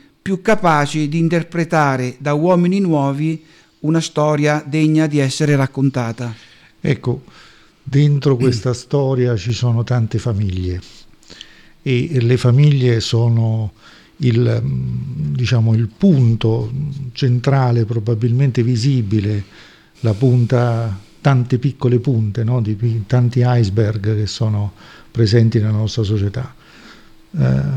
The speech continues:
Speaker 2: famiglie che sono, eh, come dire, implose in qualche modo in loro stesse. Soprattutto il tema educativo, i figli lontani da momenti della scuola,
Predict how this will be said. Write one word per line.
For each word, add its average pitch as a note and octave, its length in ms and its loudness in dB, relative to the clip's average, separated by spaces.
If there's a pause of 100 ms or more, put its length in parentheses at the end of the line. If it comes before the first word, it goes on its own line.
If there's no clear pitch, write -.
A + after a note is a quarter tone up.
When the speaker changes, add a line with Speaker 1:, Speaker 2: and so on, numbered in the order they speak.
Speaker 2:
famiglie B2+ 680 2
che A2+ 120 2
sono, A#2 840 -2 (580)
eh, C#3 120 -4 (220)
come B2 160 2
dire, A#2+ 180 2
implose A#2+ 760 0 (200)
in A2 180 0
qualche A#2 320 -2
modo A2+ 540 0 (240)
in A#2 160 0
loro A2 200 0
stesse. - 640 -6 (260)
Soprattutto B2 840 -2
il A#2+ 180 -2
tema B2 260 2
educativo, A2+ 960 0
i A#2 100 -2
figli A#2 360 -2
lontani A#2 520 -2
da A2 100 -2
momenti A2+ 360 -2
della G#2+ 240 -2
scuola, A2 600 -4